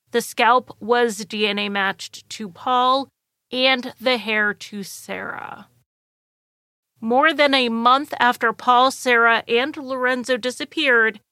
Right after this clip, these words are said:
investigators concluded that Sarah and Paul could not have survived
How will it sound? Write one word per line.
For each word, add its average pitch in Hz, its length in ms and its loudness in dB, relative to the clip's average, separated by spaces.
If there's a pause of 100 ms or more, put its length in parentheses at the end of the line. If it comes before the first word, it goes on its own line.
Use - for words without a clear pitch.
(280)
investigators 285 880 -2
concluded 240 760 -4 (380)
that 254 220 0
Sarah 269 400 2
and 294 160 -2
Paul 262 460 2 (140)
could 277 240 -4
not 285 220 2
have 302 120 -4
survived 226 840 0